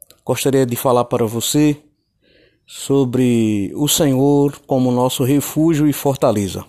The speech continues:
Nesses momentos tão difíceis, nesses momentos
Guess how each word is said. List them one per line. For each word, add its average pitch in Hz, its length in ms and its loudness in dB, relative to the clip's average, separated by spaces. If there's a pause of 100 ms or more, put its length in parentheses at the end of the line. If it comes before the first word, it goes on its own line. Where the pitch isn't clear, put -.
(1200)
Nesses 143 320 -2
momentos 135 460 0
tão 190 180 0
difíceis, 156 680 -4
nesses 139 300 -4
momentos 135 760 -2